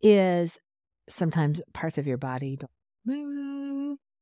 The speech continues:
Sometimes it just really hurts there. Sometimes arthritis can build up there. You name it. I had, uh, one particular client who had a frozen elbow.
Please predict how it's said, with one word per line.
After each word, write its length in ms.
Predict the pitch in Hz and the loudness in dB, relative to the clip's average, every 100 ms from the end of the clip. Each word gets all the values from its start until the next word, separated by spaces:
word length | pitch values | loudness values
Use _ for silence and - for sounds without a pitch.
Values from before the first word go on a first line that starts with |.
| _ _ - | _ _ -8
Sometimes 720 | - 202 202 - 185 165 160 | 4 8 8 6 4 4 4
it 160 | 147 - | -2 -6
just 220 | 165 - | -12 -10
really 160 | 156 147 | -10 -8
hurts 420 | - 269 269 - | -2 0 0 -2
there. 340 | - 240 233 226 | 2 2 2 0
Sometimes 440 | 220 196 175 160 | -4 -6 -8 -10
arthritis 760 | 95 - 220 262 262 254 247 | -14 -10 -6 -2 -2 -4 -6
can 260 | - 247 233 | -4 0 0
build 340 | 240 240 233 | 2 0 0
up 220 | 185 220 - | -2 -6 -2
there. 180 | 220 | -2
You 640 | 220 214 247 302 311 311 294 | -2 -4 -6 -6 -6 -8 -8
name 560 | 208 175 165 160 165 170 _ _ _ _ | -6 -8 -8 -12 -8 -10 _ _ _ _
it. 200 | - - _ _ _ _ - | -20 -20 _ _ _ _ -4
I 180 | 170 170 | 2 2
had, 600 | 180 190 170 156 160 170 | 2 2 4 4 4 4
uh, 120 | 160 | 4
one 260 | 165 202 | 6 6
particular 520 | 220 214 185 165 156 151 | 6 2 0 -2 -4 -4
client 540 | - 139 151 160 - _ _ _ | -4 -2 0 0 -4 _ _ _
who 200 | 240 247 | 0 2
had 420 | 202 180 151 165 - | 2 0 0 -2 -4
a 200 | 170 160 | -4 -4
frozen 800 | - 185 170 175 175 170 165 | -4 -2 0 0 0 0 0
elbow. 420 | 170 233 254 - | -2 -6 -6 -10